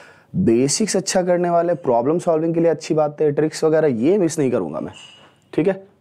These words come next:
उसके हिसाब से मैंने टाइम इतना रखा हुआ है। और वैसे भी आईक्यूसी वाले सेक्शन में, अच्छा ये एक अच्छी चीज़ थी, चलो ये दिखाते हैं, ये आपको, आपसे डिस्कस करते हैं। देखना, ये इस आरएफ़ equal to आरएफ़,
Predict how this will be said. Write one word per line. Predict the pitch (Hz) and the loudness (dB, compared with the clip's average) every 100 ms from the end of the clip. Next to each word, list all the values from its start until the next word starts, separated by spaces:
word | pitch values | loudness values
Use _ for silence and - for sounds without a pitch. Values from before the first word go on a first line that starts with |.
| - | -4
उसके | 139 - | -2 0
हिसाब | 175 - 151 | 0 0 -2
से | 147 | -2
मैंने | 160 156 | -2 0
टाइम | 147 127 | 0 0
इतना | 123 127 | 0 -2
रखा | 117 - 98 | -4 -4 -6
हुआ | 90 | -8
है। | - _ _ _ _ _ _ - | -10 _ _ _ _ _ _ -2
और | |
वैसे | 139 147 180 | 0 0 0
भी | 185 | 0
आईक्यूसी | - 143 165 180 175 | 0 0 0 0 0
वाले | 160 160 | 0 0
सेक्शन | 151 120 135 | -2 -4 -2
में, | 120 - | -4 -4
अच्छा | 123 - - | -6 -6 -2
ये | 156 185 | 0 2
एक | 165 | 2
अच्छी | 147 - | 0 -2
चीज़ | 143 135 - | 0 0 -2
थी, | 135 - - | -6 -8 -4
चलो | 120 120 - _ _ | -2 -2 -10 _ _
ये | 120 135 | -2 0
दिखाते | 123 - - | 0 -4 -10
हैं, | - - _ - _ _ 120 | -14 -20 _ -20 _ _ 0
ये | |
आपको, | 127 110 - 113 - - | 2 0 -2 -4 -4 -6
आपसे | 107 107 - - _ | -6 -4 -8 -10 _
डिस्कस | 123 - 107 | -6 -2 -2
करते | - 101 107 | -2 -4 0
हैं। | |
देखना, | 113 - - - - - _ 131 | 0 -2 -10 -16 -20 -20 _ 0
ये | 170 - - _ - | 0 0 -14 _ -2
इस | 190 196 - - - - - _ _ 127 | 0 0 -2 -4 -8 -14 -20 _ _ -2
आरएफ़ | 147 196 196 | 0 -2 -2
equal | - 175 185 175 | -2 0 0 2
to | 170 | 2
आरएफ़, | 151 175 | 2 0